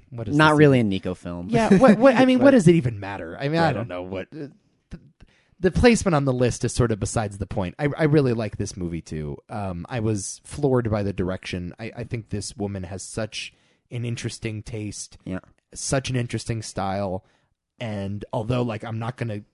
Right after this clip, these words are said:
Speaker 1: rush out to rewatch any of these movies, particularly We Need to Talk About Kevin.
Speaker 2: No. Well, here's the thing is, like, I could see myself going back and re-examining,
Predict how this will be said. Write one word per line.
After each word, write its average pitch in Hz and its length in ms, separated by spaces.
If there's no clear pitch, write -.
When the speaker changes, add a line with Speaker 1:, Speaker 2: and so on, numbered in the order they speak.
Speaker 1:
rush 107 300
out 107 240
to 117 80
rewatch 107 500
any 107 200
of 98 100
these 92 180
movies, 82 500
particularly 120 480
We 90 140
Need 90 160
to - 60
Talk 82 240
About 82 200
Kevin. 78 380
Speaker 2:
No. 120 260
Well, 139 120
here's 202 180
the 175 80
thing 180 180
is, 147 100
like, 151 120
I 165 100
could 170 180
see - 160
myself 139 500
going 127 260
back 117 280
and 110 120
re-examining, 107 840